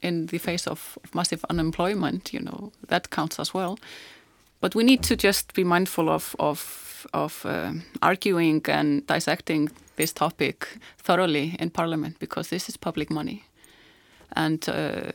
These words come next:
and then the public offering, where they are going to aim for raising, I think, two hundred, uh,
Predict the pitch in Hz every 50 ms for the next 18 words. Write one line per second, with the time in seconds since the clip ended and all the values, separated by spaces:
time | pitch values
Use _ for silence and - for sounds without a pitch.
0 | - - - 170 165 165 165 180 175 180 185 170 175 170 165 160 156 156 - -
1 | 175 - 170 160 - - 170 - - 196 196 156 143 - 165 165 - - - 160
2 | 156 160 165 165 156 151 147 - - - _ - - 180 185 - 180 165 156 160
3 | 160 - - - 156 151 156 151 160 - - - - - - - - 156 156 175
4 | 185 - - 151 151 151 156 - - 147 143 - - 165 - - 175 165 160 165
5 | - - 156 170 180 170 160 - 151 156 - - - - - - - - 175 165
6 | 165 175